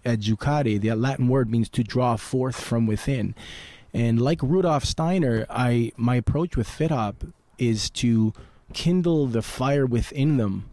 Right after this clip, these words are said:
and have them so inspired that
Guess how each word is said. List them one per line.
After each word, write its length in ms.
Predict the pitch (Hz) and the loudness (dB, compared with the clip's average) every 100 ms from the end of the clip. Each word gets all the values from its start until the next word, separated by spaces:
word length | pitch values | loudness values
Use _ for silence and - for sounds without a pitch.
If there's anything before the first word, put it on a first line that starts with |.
| - - | -18 -4
and 280 | 120 117 101 | 0 2 0
have 380 | 135 151 131 | 0 -2 -2
them 500 | 139 151 139 120 107 - - - | 0 2 2 2 0 -6 -18 -8
so 360 | - 175 165 | -2 2 2
inspired 920 | 160 147 - - 147 151 147 110 107 104 | 4 2 -2 -2 0 2 2 0 -2 -2
that 360 | 120 113 110 | -2 0 -4